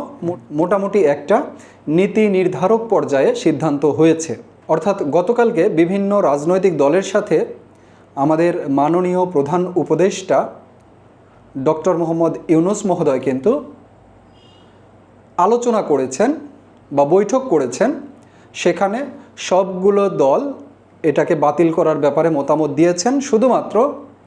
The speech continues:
একমাত্র ব্যক্তি আন্দালিফ রহমান পার্থ, তিনি বলেছেন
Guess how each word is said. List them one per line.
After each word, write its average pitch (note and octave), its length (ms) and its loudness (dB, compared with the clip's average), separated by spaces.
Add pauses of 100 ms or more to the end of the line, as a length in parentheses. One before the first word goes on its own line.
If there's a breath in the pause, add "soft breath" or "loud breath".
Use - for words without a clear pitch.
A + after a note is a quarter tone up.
(800 soft breath)
একমাত্র A3 640 2
ব্যক্তি D3+ 420 -2 (180)
আন্দালিফ D#3+ 440 2
রহমান D#3+ 440 0
পার্থ, E3 300 0 (760 soft breath)
তিনি G3 200 4
বলেছেন F3+ 420 -2